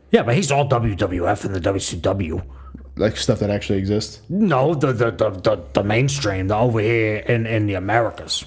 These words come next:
Speaker 2: So when you say mainstream, what would you classify Global Wrestling Extreme
Speaker 1: We were,
Speaker 2: as?
Speaker 1: we were mainstream, not in the Americas. 'Cause
Speaker 2: Okay,
Speaker 1: we
Speaker 2: so
Speaker 1: were global.
Speaker 2: So you were big in, like, Europe and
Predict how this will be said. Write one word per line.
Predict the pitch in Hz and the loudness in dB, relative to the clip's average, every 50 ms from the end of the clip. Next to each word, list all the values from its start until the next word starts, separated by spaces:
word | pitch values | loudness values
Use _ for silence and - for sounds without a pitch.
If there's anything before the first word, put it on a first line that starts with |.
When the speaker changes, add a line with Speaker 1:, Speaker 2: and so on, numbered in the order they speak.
| - _ - | -12 _ -8
Speaker 2:
So | - - 156 147 | -2 2 2 4
when | 147 160 180 | 4 2 2
you | 220 226 | 0 0
say | - - 175 135 | 2 2 2 2
mainstream, | 123 113 117 123 131 131 123 - - - 104 101 101 | 2 0 2 2 2 0 0 -2 -2 0 0 2 2
what | 107 110 117 113 | 2 2 2 2
would | 120 101 | 0 -2
you | 110 | -2
classify | 104 - - 107 104 107 - - - 98 101 | -2 0 2 2 2 2 0 0 0 0 0
Global | 95 90 101 98 98 95 101 101 95 95 - | 0 0 0 0 0 2 0 0 -2 -2 -2
Wrestling | 95 101 104 - 107 101 98 | -2 -2 -2 0 -2 -2 -2
Extreme | 95 - - - - 110 101 98 95 | -2 -4 -6 -6 -4 -2 -2 0 2
Speaker 1:
We | 139 | 2
were, | 165 165 | 2 2
Speaker 2:
as? | 139 110 101 95 90 107 98 | 0 0 -2 -2 -2 0 2
Speaker 1:
we | 117 139 160 | 2 2 2
were | 156 147 | 2 0
mainstream, | 120 113 113 127 127 139 147 131 - - 156 143 139 139 139 139 - - - - - - - - - - - | 0 2 2 2 2 2 2 0 0 2 2 2 4 4 2 2 0 -2 -6 -10 -12 -16 -20 -20 -16 -6 0
not | 117 117 113 120 127 131 139 - - | 2 2 2 2 2 0 -2 -2 0
in | 127 123 123 | 2 2 4
the | 120 120 | 4 2
Americas. | 117 113 113 113 113 104 95 - - - - - - - - - - - - _ _ _ _ _ _ _ _ _ - | 2 2 2 2 2 0 -2 -4 -8 -10 -8 -8 -8 -8 -10 -14 -20 -20 -20 _ _ _ _ _ _ _ _ _ -4
'Cause | - 110 113 | 0 2 4
Speaker 2:
Okay, | 113 98 | 4 4
Speaker 1:
we | 131 165 | 2 2
Speaker 2:
so | 165 135 135 | 2 2 2
Speaker 1:
were | 131 | 0
global. | - 101 104 104 117 127 127 110 - - - - - _ _ _ _ _ _ _ _ _ - | 2 2 2 2 2 2 2 0 -2 -4 -6 -12 -18 _ _ _ _ _ _ _ _ _ -4
Speaker 2:
So | - - | 0 2
you | 123 117 123 | 2 4 4
were | 123 | 2
big | 110 101 117 110 107 101 | 2 2 2 2 2 2
in, | 107 101 | 0 0
like, | 95 92 92 90 | 0 -2 0 0
Europe | 101 104 104 101 101 - - | 0 0 2 0 -2 0 0
and | 95 90 90 90 | 0 0 -2 -4